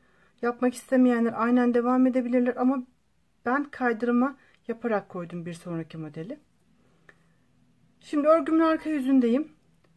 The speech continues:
ve burada ilmeklerimin hepsini düze çeviriyorum.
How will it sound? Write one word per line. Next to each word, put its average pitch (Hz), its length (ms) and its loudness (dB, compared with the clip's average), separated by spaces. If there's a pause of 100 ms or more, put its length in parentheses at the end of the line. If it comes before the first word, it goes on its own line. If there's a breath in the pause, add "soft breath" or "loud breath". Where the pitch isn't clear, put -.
ve 240 120 -8
burada 277 200 -4
ilmeklerimin 262 1000 0
hepsini 262 680 -4 (320 soft breath)
düze 208 200 -4
çeviriyorum. 156 540 -10